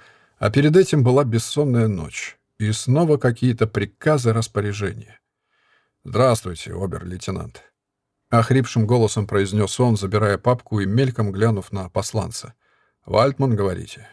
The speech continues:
Не знаю вас. Здесь все так дьявольски перепуталось в этой чертовой России. Мы скоро начнем перенимать у русских их национальный бардак». «Хорошо, обер-лейтенант, спасибо».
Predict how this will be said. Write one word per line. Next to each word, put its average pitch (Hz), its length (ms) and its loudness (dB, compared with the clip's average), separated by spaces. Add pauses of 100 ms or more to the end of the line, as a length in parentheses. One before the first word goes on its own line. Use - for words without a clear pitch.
(160)
Не 98 120 -10
знаю 107 380 2
вас. 95 320 -2
Здесь 107 520 -2 (220)
все - 280 -4
так 110 180 0
дьявольски 107 520 2
перепуталось 107 720 -2
в - 20 -8
этой 85 220 -12
чертовой 95 580 -4
России. 95 460 -6 (720)
Мы 127 120 2
скоро 170 280 4
начнем 156 420 2
перенимать 131 500 2
у 123 60 0
русских 135 400 0
их 113 160 0
национальный 110 720 0
бардак». 101 640 -6 (720)
«Хорошо, 139 440 4
обер-лейтенант, 98 640 -2
спасибо». 98 520 -4